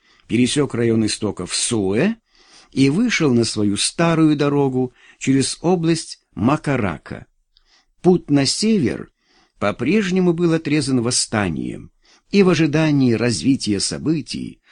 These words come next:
путешественник провёл на берегах Бахр-эль-Джебеля целых два года. В январе тысяча восемьсот восемьдесят шестого года он двинулся отсюда на юг, решив попытаться вернуться в Европу через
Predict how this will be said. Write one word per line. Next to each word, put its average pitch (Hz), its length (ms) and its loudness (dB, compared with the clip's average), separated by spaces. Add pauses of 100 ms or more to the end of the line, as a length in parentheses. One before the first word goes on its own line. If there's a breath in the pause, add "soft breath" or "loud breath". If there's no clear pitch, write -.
(300 loud breath)
путешественник 170 1040 0
провёл 160 360 0
на 151 100 2
берегах 143 580 -2
Бахр-эль-Джебеля 110 1800 -2 (400)
целых 160 680 0
два 87 280 -6
года. 69 540 -12 (960)
В - 60 -16
январе 135 600 2 (520 soft breath)
тысяча 127 420 0
восемьсот 120 520 -2
восемьдесят 117 600 -2
шестого 101 400 -6
года 110 420 -4 (480 soft breath)
он 151 260 4
двинулся 139 640 2
отсюда 101 400 -2
на 92 100 -2
юг, 110 520 -4 (380 soft breath)
решив 131 420 0
попытаться 165 560 -4
вернуться 123 580 0
в 90 40 -4
Европу 110 560 -2
через 147 360 -2